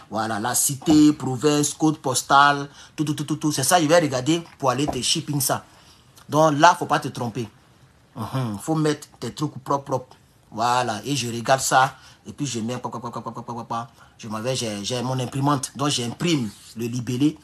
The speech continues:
j'imprime le truc là, je colle, je m'en vais à la poste, j'embellis, et puis on t'expédie ça. C'est comme si tu achetais sur Amazon, mais tu, tu achètes avec moi.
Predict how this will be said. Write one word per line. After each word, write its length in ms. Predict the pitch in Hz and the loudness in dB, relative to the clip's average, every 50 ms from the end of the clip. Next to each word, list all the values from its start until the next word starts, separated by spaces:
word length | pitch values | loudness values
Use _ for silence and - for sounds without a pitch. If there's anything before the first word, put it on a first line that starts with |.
| _ _ _ - | _ _ _ -12
j'imprime 420 | 107 107 113 110 104 151 147 139 | -10 -8 -8 -6 -4 -2 -2 -2
le 120 | 117 110 104 | -2 -4 -6
truc 240 | - 135 135 131 113 | -6 -8 -8 -8 -6
là, 120 | 110 117 | -8 -8
je 120 | 113 104 | -6 -8
colle, 420 | 104 101 - 139 135 131 139 147 147 - _ _ _ _ _ | -10 -8 -4 -2 -2 -2 -2 -4 -8 -12 _ _ _ _ _
je 140 | - - 113 | -14 -12 -10
m'en 120 | 110 117 | -8 -6
vais 100 | 113 123 | -2 0
à 60 | 135 120 | 0 0
la 120 | 107 98 | 0 -2
poste, 460 | - - 135 143 147 - - - - _ - | -4 -2 -2 0 0 -2 -4 -8 -12 _ -16
j'embellis, 600 | 110 107 101 95 104 101 110 110 110 135 147 147 | -12 -10 -8 -6 -6 -6 -6 -6 -6 -6 -6 -6
et 40 | - | -8
puis 160 | - 123 127 - | -10 -12 -12 -10
on 100 | - 101 | -10 -12
t'expédie 460 | 101 - 107 - - - 104 95 113 107 | -8 -6 -6 -6 -6 -6 -8 -6 -4 -4
ça. 180 | - 101 92 - _ - - - _ - - - - - | -4 -4 -6 -12 _ -20 -20 -20 _ -20 -20 -20 -18 -10
C'est 140 | - - 139 | -6 -2 2
comme 140 | - 185 208 | 2 4 4
si 120 | 202 226 | 2 2
tu 60 | - 147 | 2 2
achetais 320 | 127 - - - 165 156 | 2 0 0 -2 0 0
sur 180 | - - 190 147 | 2 2 2 2
Amazon, 540 | 127 120 120 120 113 139 165 175 190 202 - _ - - | 2 2 2 2 4 4 4 4 4 0 -8 _ -8 -4
mais 200 | 113 127 143 151 | -2 -2 -2 -2
tu, 140 | - 139 107 - - - | -2 -6 -8 -8 -10 -8
tu 60 | - 127 | -6 -4
achètes 300 | 110 107 - 143 120 120 | -2 -2 -2 -4 -4 -4
avec 240 | 107 110 123 131 | -6 -6 -6 -6
moi. 240 | - 117 120 104 - | -6 -6 -6 -6 -10